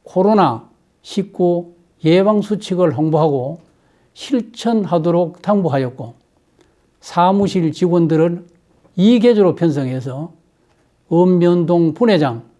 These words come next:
사무장에게 전화를 통해 예방과 상황을 점검해오고, 문제 발생 시에 업무에 공백이 없도록 대처를 했습니다.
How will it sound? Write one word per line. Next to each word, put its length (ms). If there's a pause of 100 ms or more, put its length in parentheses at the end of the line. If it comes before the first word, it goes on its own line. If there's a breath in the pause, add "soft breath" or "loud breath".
(840)
사무장에게 920
전화를 460
통해 340 (1000)
예방과 640
상황을 560
점검해오고, 1160 (400)
문제 680 (100)
발생 360
시에 400 (680)
업무에 640 (160)
공백이 600
없도록 640 (380)
대처를 480
했습니다. 560